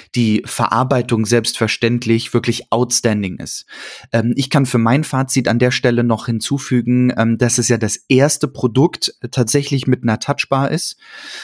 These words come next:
Ähm, ich kannte sie beruflich, ähm, ähm, die Touchbar an sich schon. Ich mag die neue Oberfläche der Touchbar,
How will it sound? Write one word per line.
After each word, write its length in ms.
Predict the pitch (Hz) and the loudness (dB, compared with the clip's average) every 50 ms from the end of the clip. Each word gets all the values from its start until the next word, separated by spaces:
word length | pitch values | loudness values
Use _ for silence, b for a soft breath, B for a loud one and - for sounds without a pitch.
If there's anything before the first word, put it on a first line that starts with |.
| B B - | B B 0
Ähm, 280 | 131 127 127 123 123 127 120 | 4 4 6 4 4 2 0
ich 120 | 117 - | -2 -2
kannte 320 | - 120 123 123 120 160 143 | 0 0 0 0 2 0 0
sie 300 | 123 131 139 143 147 131 | 0 0 2 2 2 2
beruflich, 800 | 123 127 117 135 147 - - 135 139 143 135 - - - - - | 2 2 2 2 0 0 0 0 0 0 0 -2 -8 -10 -6 -2
ähm, 460 | 117 120 120 120 123 123 123 123 123 | 2 2 4 4 4 4 4 4 4
ähm, 500 | 117 - 110 120 117 120 117 113 107 - - | 4 4 2 2 2 2 0 -2 -4 -4 -6
die 520 | 71 71 - - - 110 117 120 123 123 | -8 -8 -8 -6 -6 -6 -2 -2 -2 0
Touchbar 580 | - 127 139 131 - - - 131 127 127 - - | 0 0 0 -2 -2 -2 0 0 2 2 2 0
an 120 | 120 117 | -2 0
sich 220 | 107 117 110 - | 0 0 0 0
schon. 320 | - - - 127 139 147 - - | -2 0 2 2 2 2 0 -2
Ich 180 | 107 - - | -6 -4 -2
mag 480 | 120 117 113 113 117 131 156 - - - | 0 0 2 2 2 2 2 0 -2 -4
die 140 | - 127 127 | 0 2 4
neue 520 | 127 123 123 131 143 135 127 120 - _ | 4 4 4 4 4 4 4 2 2 _
Oberfläche 580 | 135 135 156 170 156 - - 165 160 - 160 143 | 0 2 2 2 0 0 -2 -2 -2 -2 -2 0
der 160 | 147 143 139 | 0 0 0
Touchbar, 600 | - 156 151 - - - - 131 135 143 170 | -2 -4 -4 -4 -6 -4 -2 -2 0 0 -2